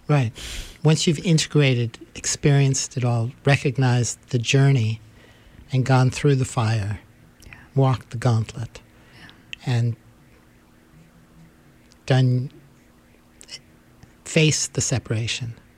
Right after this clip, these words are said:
Speaker 2: Right. Right.
Speaker 1: Then it, then it just opens up.
Speaker 2: Then it just opens
Speaker 1: And that's
Speaker 2: up.
Speaker 1: just the beginning.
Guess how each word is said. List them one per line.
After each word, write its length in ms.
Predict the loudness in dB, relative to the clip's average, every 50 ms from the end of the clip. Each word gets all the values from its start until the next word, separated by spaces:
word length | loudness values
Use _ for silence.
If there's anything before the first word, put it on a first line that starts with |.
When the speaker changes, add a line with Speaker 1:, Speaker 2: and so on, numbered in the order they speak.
| _ _ _ _ -18 -16
Speaker 2:
Right. 280 | -16 -16 -8 -6 -4 -4 -4 -6 -12 _ _ _ _ _ _ _ _ _ _ _ -20 _ _ _ _ -2
Right. 260 | 0 0 2 0 0 -4 -8 _ _ -20 -4 0
Speaker 1:
Then 160 | 4 4 4
it, 120 | 4 2 -2 -8 _ _ -20 _ _
then 140 | -2 0 0
it 120 | 0 0 -2
just 220 | -6 -8 -6 -4
opens 440 | -2 -2 -2 -2 -4 -4 -4 -4 -6
up. 240 | -8 -8 -10 -14 -20 -20 _ _ _ _ _ _ _ _ _ _ _ _ _
Speaker 2:
Then 160 | -12 -4 0 0
it 120 | 0 0
just 240 | 0 -2 -2 0 2
opens 140 | 2 4 4
Speaker 1:
And 80 | 6 4
that's 180 | 2 2 2
Speaker 2:
up. 40 | 0
Speaker 1:
just 180 | 0 0 0 -2
the 60 | -2
beginning. 420 | 0 2 2 2 2 0 -2 -4